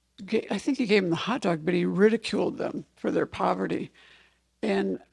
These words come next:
I remember this, I think I had heard that part of the story, but I'd never heard what happened after that,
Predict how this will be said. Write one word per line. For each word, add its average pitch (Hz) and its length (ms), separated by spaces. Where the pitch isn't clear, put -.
I 202 140
remember 254 680
this, 262 360
I 214 40
think 285 220
I 294 60
had 202 120
heard 202 200
that - 220
part 180 160
of 156 40
the 160 60
story, 202 360
but 180 140
I'd 185 160
never 202 220
heard 190 220
what 165 140
happened 185 400
after 185 360
that, 165 320